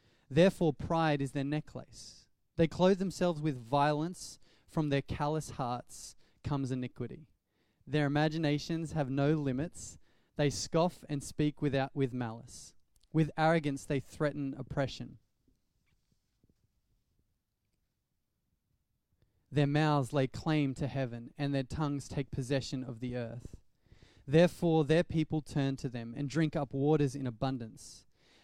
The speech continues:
They say, 'How would God know? Does the Most High know anything?'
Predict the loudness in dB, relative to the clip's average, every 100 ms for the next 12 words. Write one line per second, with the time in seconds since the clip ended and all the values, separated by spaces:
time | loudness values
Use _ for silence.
0 | 2 4 4 4 4 4 2 2 4 2
1 | 2 0 2 0 -2 -2 -6 -12 -2 4
2 | 4 4 2 2 2 -2 -2 0 0 0
3 | -2 -2 -4 -4 -8 -12